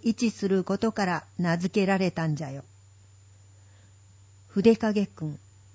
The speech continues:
広い範囲を干拓したんですね。タコ博士、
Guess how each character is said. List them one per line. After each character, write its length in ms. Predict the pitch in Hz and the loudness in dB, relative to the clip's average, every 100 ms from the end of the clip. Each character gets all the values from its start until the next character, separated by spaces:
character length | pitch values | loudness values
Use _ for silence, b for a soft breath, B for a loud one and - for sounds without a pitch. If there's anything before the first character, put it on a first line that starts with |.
| - - - - | -20 -20 -20 -16
広 360 | - 190 226 285 | 0 6 8 6
い 60 | 214 | 4
範 320 | 214 220 190 | 4 4 4
囲 100 | 180 | 4
を 100 | 170 | 0
干 280 | 185 202 196 | 2 2 2
拓 240 | 190 - | -2 -4
し 100 | - | -4
た 140 | 202 | 0
ん 80 | 180 | 2
で 100 | 165 | 2
す 180 | 160 175 | -2 -2
ね。 220 | 180 202 - - - _ - - - - - - - - - - - - - | 0 -2 -6 -20 -20 _ -20 -20 -20 -20 -20 -20 -20 -20 -20 -20 -20 -10 -4
タ 120 | 180 | -2
コ 120 | 214 | 0
博 320 | 214 220 165 | 0 -2 -6
士、 240 | - 151 | -8 -12